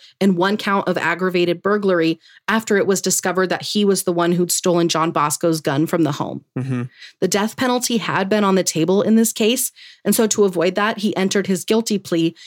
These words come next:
Speaker 1: and was sentenced to two hundred and twenty years in prison,
Speaker 2: <sighs>
Speaker 1: and he won't be eligible for parole until he's sixty years old.
Speaker 2: Wow.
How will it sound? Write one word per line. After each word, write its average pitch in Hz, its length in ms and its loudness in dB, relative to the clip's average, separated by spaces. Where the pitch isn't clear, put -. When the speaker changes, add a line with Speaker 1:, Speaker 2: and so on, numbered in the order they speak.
Speaker 1:
and 208 80 4
was 220 160 2
sentenced 220 440 0
to - 80 -2
two - 260 -2
hundred 233 260 2
and 202 120 2
twenty 220 340 2
years 208 340 2
in 185 120 0
prison, 170 420 -2
Speaker 2:
<sighs> - 260 -18
Speaker 1:
and 214 100 4
he 214 80 4
won't 202 200 2
be 240 160 -2
eligible 190 480 0
for 185 200 -2
parole 185 420 0
until 185 240 -2
he's 175 200 -2
sixty - 340 -2
years 156 260 2
old. - 260 -4
Speaker 2:
Wow. - 380 -14